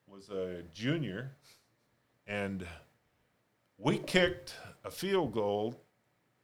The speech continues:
or attempted a field goal at the end of the game with time expiring, and we missed the field goal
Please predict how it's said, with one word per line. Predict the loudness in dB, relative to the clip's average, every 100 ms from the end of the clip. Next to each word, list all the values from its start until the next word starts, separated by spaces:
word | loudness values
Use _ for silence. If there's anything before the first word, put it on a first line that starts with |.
| _ _ _ -6
or | -2
attempted | -2 -2 4 4 4 -2
a | -2
field | 2 2 2
goal | 2 4 4
at | 0
the | 0 0
end | 2
of | 0
the | 0
game | 4 4 4
with | 2 -2 -8
time | -2 0 0
expiring, | -2 -4 2 2 2 -2 -6
and | -8 -8
we | -8
missed | 0 0 0 -4
the |
field | -8 -4 -4 -2
goal | -4 -4 -6